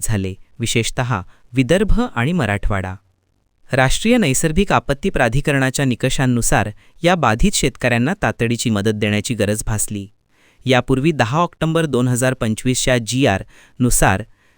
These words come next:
सीएलएस दोन हजार पंचवीस प्रक्रम तीनशे पासष्ट म तीन, प्रति हेक्टर दहा हजार रुपये म्हणजेच तीन हेक्टर मर्यादेत विशेष मदत पॅकेजची घोषणा झाली होती. आता हा निधी वितरणासाठी मंजुरी मिळाली आहे. मुख्य तरतुदी, कोणत्या शेतकऱ्यांना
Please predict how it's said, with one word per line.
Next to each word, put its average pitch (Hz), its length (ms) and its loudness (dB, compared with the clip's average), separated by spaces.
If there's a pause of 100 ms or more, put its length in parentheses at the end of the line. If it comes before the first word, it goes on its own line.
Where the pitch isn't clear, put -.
सीएलएस 202 560 2
दोन 135 180 2
हजार 127 240 2
पंचवीस 139 440 0
प्रक्रम 127 460 0
तीनशे 120 280 0
पासष्ट 117 520 2
म 117 280 2 (120)
तीन, 101 220 0 (360)
प्रति 147 260 4
हेक्टर 190 380 2
दहा 143 300 -2
हजार 151 300 0
रुपये 107 320 0
म्हणजेच 117 500 -2
तीन 202 140 2
हेक्टर 127 360 -2
मर्यादेत 110 520 0
विशेष 120 380 -2
मदत 131 300 0
पॅकेजची 107 420 -2
घोषणा 113 340 0
झाली 98 240 -2
होती. 95 340 -6 (580)
आता 120 180 0
हा 131 160 0
निधी 127 280 2
वितरणासाठी 135 640 0
मंजुरी 107 360 0
मिळाली 95 320 -2
आहे. 92 260 -6 (680)
मुख्य 190 360 4
तरतुदी, 180 500 2
कोणत्या 170 360 2
शेतकऱ्यांना 107 500 -2